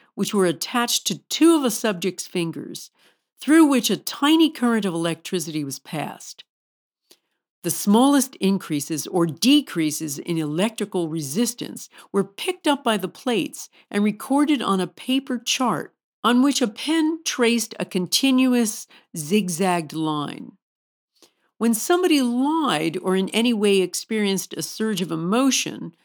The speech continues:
like excitement or fear, the size of the zigzag would dramatically increase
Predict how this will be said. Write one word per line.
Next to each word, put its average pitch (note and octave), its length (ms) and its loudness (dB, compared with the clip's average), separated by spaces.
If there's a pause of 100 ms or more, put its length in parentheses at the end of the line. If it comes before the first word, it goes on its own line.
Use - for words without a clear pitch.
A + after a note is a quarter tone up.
(160)
like D#3 200 -4
excitement E3+ 560 -2
or D3+ 100 -4
fear, F#3 640 0 (420)
the A3 100 2
size E4+ 600 0
of A3 100 -6
the A#3 80 -2
zigzag G3 800 -2
would F3+ 120 -4
dramatically A3 880 0
increase F3+ 640 -4